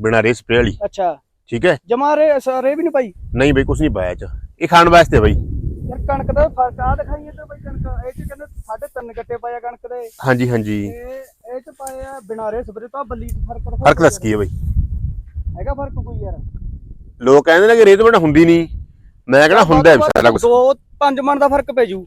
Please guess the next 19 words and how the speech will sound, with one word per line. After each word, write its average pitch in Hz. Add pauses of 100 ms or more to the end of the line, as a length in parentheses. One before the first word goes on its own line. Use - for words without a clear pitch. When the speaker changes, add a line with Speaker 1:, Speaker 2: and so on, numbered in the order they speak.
(180)
Speaker 1:
ਹਾਂਜੀ, 110
ਹਾਂਜੀ। 107
Speaker 2:
ਅੰਦਰ 190
ਆਪਣੇ 247
ਕੋਈ, 254
ਅਹ, 233
ਰੇਹ 220
ਸਪਰੇਅ 277
ਤਾਂ 311
ਨਹੀਂ 294
ਜਾਂਦੀ -
ਨਾ? 285 (120)
Speaker 1:
ਹਾਂਜੀ, 113
ਹਾਂਜੀ, 104
ਉਹ 110
ਤਾਂ 131
ਗੱਲ। 139
Speaker 2:
ਦੇਖੋ -
ਤੁਸੀਂ, 214